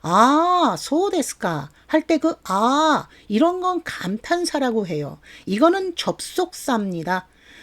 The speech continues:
데모가 접속사일 때는 해석을 "그런데" 이렇게 해석합니다. 조사의 데모, 접속사의 데모 두 가지가 있죠.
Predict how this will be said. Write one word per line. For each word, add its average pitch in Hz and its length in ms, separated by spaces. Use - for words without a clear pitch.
데모가 302 580
접속사일 233 920
때는 330 680
해석을 233 760
"그런데" 240 1120
이렇게 185 380
해석합니다. 180 840
조사의 254 760
데모, 233 400
접속사의 202 840
데모 180 300
두 196 140
가지가 170 400
있죠. 175 580